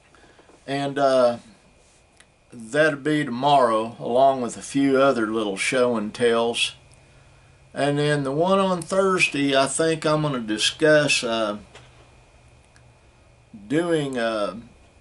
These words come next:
checking your coins, your change, and how someone can make money off of that. Um,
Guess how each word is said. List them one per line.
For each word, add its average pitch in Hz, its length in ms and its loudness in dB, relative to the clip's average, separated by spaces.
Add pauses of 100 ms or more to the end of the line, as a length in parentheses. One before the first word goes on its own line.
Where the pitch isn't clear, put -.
(2500)
checking 165 540 0
your 123 280 -6 (100)
coins, 110 680 -8
your - 100 -10
change, 139 840 -6 (760)
and 120 140 -8
how 143 320 2
someone 135 580 -4
can 120 200 -8
make 123 340 0
money 117 380 -4
off 110 340 -2
of 113 80 -14
that. 120 360 0 (1500)
Um, 110 480 -2